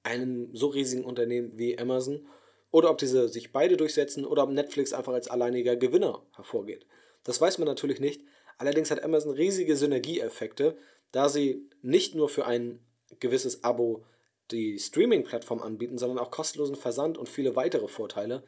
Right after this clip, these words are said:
Also Amazon hat hier eben viele Synergien aus unterschiedlichen Branchen, die einfach zu einem hohen Wettbewerbsvorteil führen.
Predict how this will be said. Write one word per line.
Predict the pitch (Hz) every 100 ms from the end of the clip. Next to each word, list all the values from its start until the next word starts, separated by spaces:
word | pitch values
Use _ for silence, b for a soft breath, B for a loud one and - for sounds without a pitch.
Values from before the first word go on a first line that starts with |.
| b b b
Also | 117
Amazon | 123 156 143
hat | 135
hier | 135
eben | 135 123
viele | - 196 196
Synergien | 147 147 123 139 147
aus | 123
unterschiedlichen | 127 127 123 131 117 113
Branchen, | 120 127 123 139 139 _ _ _ _ _ b b
die | - 135
einfach | 135 131 123 - b b
zu | - 123
einem | 117
hohen | 117 127
Wettbewerbsvorteil | 117 120 120 117 - - 110 113 104
führen. | 98 - 123